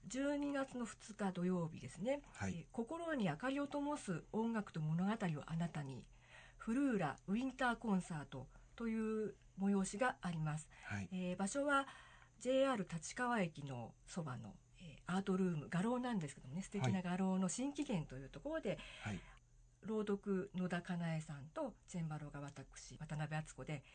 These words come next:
Speaker 1: えーと、させていただきます。
Speaker 2: はい。今日はいろいろと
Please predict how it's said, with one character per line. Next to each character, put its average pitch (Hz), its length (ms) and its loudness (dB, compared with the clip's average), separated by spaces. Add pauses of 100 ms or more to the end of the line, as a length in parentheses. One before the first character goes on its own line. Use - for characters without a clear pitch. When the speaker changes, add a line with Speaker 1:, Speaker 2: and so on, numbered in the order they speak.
(120)
Speaker 1:
え 156 220 -6
ー - 20 -12
と、 135 280 -8
さ - 120 -10
せ 151 120 -10
て 143 120 -12
い 135 40 -10
た 147 120 -10
だ 139 140 -8
き - 140 -12
ま 139 200 -6
す。 - 160 -12
Speaker 2:
は 110 320 -2
い。 120 120 -2 (120)
今 147 140 2
日 123 60 4
は 101 220 2 (120)
い 117 80 -4
ろ 123 140 4
い - 20 4
ろ 135 100 4
と 120 220 2